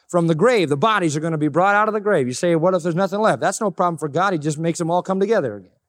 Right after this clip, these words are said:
We're gonna be in heaven in bodies, literal bodies. And so he's saying, "Look, food, that is eating, the necessity for eating, the digestive processes of the stomach,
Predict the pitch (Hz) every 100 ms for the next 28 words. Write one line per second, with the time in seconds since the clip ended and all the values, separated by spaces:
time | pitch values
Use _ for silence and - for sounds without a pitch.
0 | _ _ _ _ _ 170 185 165 170 190
1 | 185 208 190 156 147 247 220 135 - _
2 | _ _ _ - 165 262 349 339 330 294
3 | 349 349 233 120 95 - - - _ _
4 | _ _ 226 196 294 277 - 277 262 254
5 | 330 226 147 - - - - 302 359 370
6 | 311 208 254 247 185 233 302 330 320 240
7 | 196 - 311 294 294 262 240 262 294 302
8 | 196 233 180 135 175 165 143 311 - 277
9 | 220 - 277 285 294 226 220 190 170 -
10 | 302 311